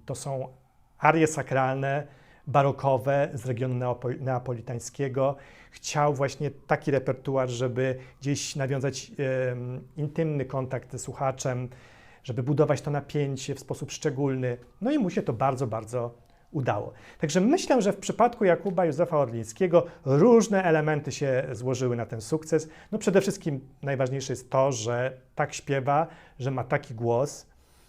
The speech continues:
ale również to, jak wygląda, to, że tańczy, już mówiłem, jaki to ma wpływ na jego śpiewanie, ale dla mediów, e, no, jak, jak widzi się takiego wysportowanego chłopaka, który po prostu wykonuje najróżniejsze akrobacje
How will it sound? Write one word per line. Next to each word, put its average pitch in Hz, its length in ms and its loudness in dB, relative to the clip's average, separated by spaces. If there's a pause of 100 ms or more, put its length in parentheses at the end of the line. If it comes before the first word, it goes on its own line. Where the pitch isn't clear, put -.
(320)
ale 208 180 6
również 220 260 4
to, 196 80 4
jak 160 280 6
wygląda, 139 680 2 (460)
to, 175 120 4
że 170 120 4
tańczy, 147 920 -2 (200)
już 131 140 -8
mówiłem, 135 280 0
jaki 127 180 -2
to 127 100 -4
ma 123 100 -2
wpływ 127 300 -4
na 131 80 -6
jego 120 200 -4
śpiewanie, 123 640 -4 (840)
ale 156 160 2
dla 160 160 6
mediów, 170 440 4 (100)
e, 147 420 6 (160)
no, 160 180 -4 (120)
jak, 131 120 -4 (280)
jak - 280 -8 (500)
widzi 151 220 -2
się 156 340 4
takiego 143 300 0
wysportowanego 151 800 2
chłopaka, 143 760 2
który 143 300 -2
po 143 100 -8
prostu 139 280 -8
wykonuje 143 480 -2
najróżniejsze 139 800 -4
akrobacje 143 760 0